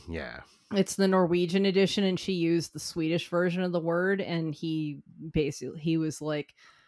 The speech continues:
Speaker 2: "No, you get a lower score because in Norwegian it's spelled like this." I think it's, like, what, a grilka or a gr-, yeah, it's like,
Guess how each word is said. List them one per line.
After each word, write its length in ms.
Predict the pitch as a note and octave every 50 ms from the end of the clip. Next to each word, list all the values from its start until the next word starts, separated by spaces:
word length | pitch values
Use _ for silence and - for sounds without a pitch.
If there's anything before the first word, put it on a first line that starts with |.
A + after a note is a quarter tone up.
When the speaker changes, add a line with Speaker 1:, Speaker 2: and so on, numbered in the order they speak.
| _ _ _
Speaker 2:
"No, 280 | F3+ E3+ F3 F#3 F#3 F3
you 180 | E3+ E3 E3
get 160 | D#3 F3 E3+
a 80 | E3+ D#3+
lower 380 | D3 D#3 E3 E3 D#3+ D#3+ D3+ D3+
score 500 | - - - - - F3 E3+ E3 D#3+ D#3+
because 560 | C#3+ D#3+ D#3 - E3+ D#3+ D#3+ D#3+ D3+ D3 -
in 260 | - E3+ E3 D#3+ D#3
Norwegian 680 | D3+ D3+ D#3 D3+ C#3+ D3+ D#3+ E3 D3+ D#3 D#3+ D3 C#3+
it's 260 | - - - - -
spelled 400 | - - - - E3+ D#3+ D3+ - -
like 260 | D3 C#3+ D3 - _
this." 300 | - D#3 D3 C#3 - -
I 140 | A#2 - C#3+
think 260 | - - F#3 F3+ -
it's, 240 | F#3+ - - - D#3+
like, 220 | D#3+ D#3 D3+ - _
what, 180 | - D#3 D3+ - -
a 120 | D3+ E3 D#3+
grilka 720 | - - D3+ D#3+ D3+ D#3+ - - G3+ F3+ F3 E3+ F3 F3 - _ _ _
or 240 | - D#3+ E3+ D3+ - -
a 120 | B2+ E3+
gr-, 140 | D#3+ - - - _ -
yeah, 360 | C#3+ B2+ D3 F3 D#3+ C#3 - -
it's 220 | F3 E3+ - -
like, 280 | F3+ E3+ E3 D#3+ -